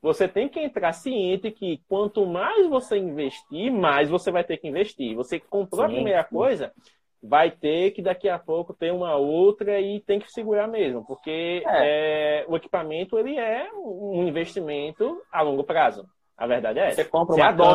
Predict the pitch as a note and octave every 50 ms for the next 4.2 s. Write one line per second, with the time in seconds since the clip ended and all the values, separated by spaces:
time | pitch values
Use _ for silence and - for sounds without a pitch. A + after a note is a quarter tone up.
0 | D#3 D#3 - D3+ - D#3+ D#3+ G3 C#3 B2 - C#4+ C#4 - G#3+ D3+ B2+ A2 - D#3
1 | D#3+ D#3+ D3+ C#3+ - - D#3 D3+ C#3 D3 C#3 C3 B2+ C3 C#3 C#3 C#3+ - - C#3
2 | B2+ B2+ C3 - C#3 C3+ - - - D#3 D#3+ D#3+ E3 D3+ C3+ C#3 D3 C#3+ C3+ B2
3 | B2+ C3 B2 B2 - - D3+ D3+ D3+ D3 C#3+ D3 C3+ C#3 C#3 - C3 A#2+ A#2+ C3
4 | C3 C3 B2+ B2+